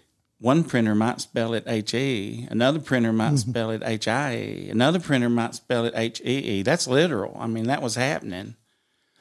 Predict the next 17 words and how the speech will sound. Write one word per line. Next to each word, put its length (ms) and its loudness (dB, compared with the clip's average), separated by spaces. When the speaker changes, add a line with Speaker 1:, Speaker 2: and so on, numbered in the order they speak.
Speaker 1:
Uh, 680 -8
so 240 2
Speaker 2:
Mm. 200 2
Speaker 1:
Parliament 760 2
<laughs> 80 -4
decided 840 -4
that 200 0
they 220 4
would 280 0
authorize 1080 0
one 520 2
version 1120 -2
Speaker 2:
<clears throat> 1120 -20
Speaker 1:
that 320 2
would 220 -2
be 120 2
consistent, 1120 -2